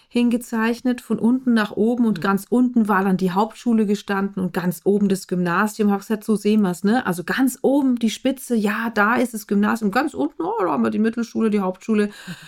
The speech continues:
Speaker 1: Mal gucken, was da übrig bleibt. Und ich sagte, jetzt drehen wir das, ne? Und hab das einfach so verteilt dann, ähm, in die Horizontale und gesagt, guckt jetzt mal, wir können die mischen. Also da war weder die Spitze noch sonst was, sondern
Speaker 2: Ja.
Speaker 1: wir müssen gucken, was bringt jedes Kind mit.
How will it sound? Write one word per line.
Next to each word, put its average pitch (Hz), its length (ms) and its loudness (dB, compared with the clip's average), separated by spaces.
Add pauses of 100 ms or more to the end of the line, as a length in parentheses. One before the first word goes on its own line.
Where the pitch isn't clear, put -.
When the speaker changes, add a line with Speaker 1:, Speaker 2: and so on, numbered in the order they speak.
(320)
Speaker 1:
Mal 262 180 4
gucken, 277 260 0
was 247 140 2
da 240 80 0
übrig 220 400 0
bleibt. 196 340 0
Und 220 60 -2
ich 214 80 0
sagte, 240 140 0
jetzt 240 180 -2
drehen 240 360 2
wir 311 120 2
das, 220 260 0
ne? 240 160 2
Und 320 140 0
hab - 160 -4
das 220 260 -2
einfach 226 540 -2
so 233 380 0 (120)
verteilt 247 560 0
dann, 262 320 2
ähm, 247 400 2 (500)
in - 140 0
die 240 140 2
Horizontale 247 800 0
und 233 60 -2
gesagt, 240 240 -6
guckt - 260 -8
jetzt 214 240 0
mal, 220 320 2
wir 247 100 2
können 311 320 2
die 226 140 2
mischen. 277 340 0
Also 226 220 0
da 226 240 0
war 226 180 0
weder 254 220 0
die 240 100 -4
Spitze 277 420 -4
noch 247 140 0
sonst 254 400 -2
was, 285 160 -2
sondern 247 280 0
Speaker 2:
Ja. 196 260 -20
Speaker 1:
wir 233 100 2
müssen 269 320 2
gucken, 254 420 -2
was 247 200 -4
bringt 254 340 -2
jedes 226 320 0
Kind 226 300 0
mit. 262 340 -2